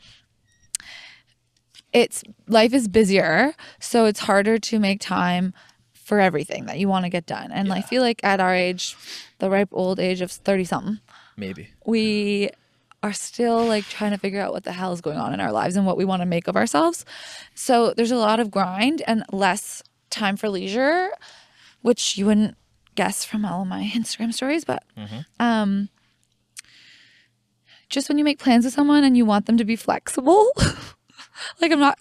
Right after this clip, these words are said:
Speaker 1: talking about us, but I've had a couple of friends lately where I wanna change my plans or things change and they, like, go all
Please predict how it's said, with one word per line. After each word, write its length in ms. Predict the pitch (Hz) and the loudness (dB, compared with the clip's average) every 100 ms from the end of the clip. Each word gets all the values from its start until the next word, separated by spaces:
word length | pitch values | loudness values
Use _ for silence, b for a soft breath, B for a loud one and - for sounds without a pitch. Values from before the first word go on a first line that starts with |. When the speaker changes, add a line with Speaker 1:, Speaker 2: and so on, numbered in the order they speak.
| - | -2
Speaker 1:
talking 240 | 254 254 269 | 0 4 4
about 120 | - | 4
us, 200 | 175 - | 0 2
but 200 | 208 - | 2 4
I've 220 | 196 170 | 4 0
had 220 | - 190 196 | 0 2 2
a 60 | |
couple 220 | 208 208 | 0 0
of 60 | 202 | 2
friends 220 | 190 190 | 2 2
lately 300 | 196 - 185 | 0 0 0
where 260 | 180 185 180 | 2 2 0
I 200 | - 190 | 0 0
wanna 320 | 180 180 180 180 | 0 0 -2 -4
change 340 | - 160 180 | -6 -6 -4
my 120 | 180 | -6
plans 440 | 190 180 175 185 - B B - | -4 -2 -2 -4 -8 B B -6
or 100 | 202 | -2
things 320 | 190 190 175 | -2 -2 -4
change 540 | - 180 175 175 180 B B B B | -2 -2 0 -2 -4 B B B B
and 240 | 196 180 180 | -2 0 2
they, 140 | 180 | 2
like, 240 | 175 175 _ _ _ _ - | 2 0 _ _ _ _ -4
go 240 | 190 185 185 | 2 4 4
all 500 | 175 175 175 175 | 4 4 2 0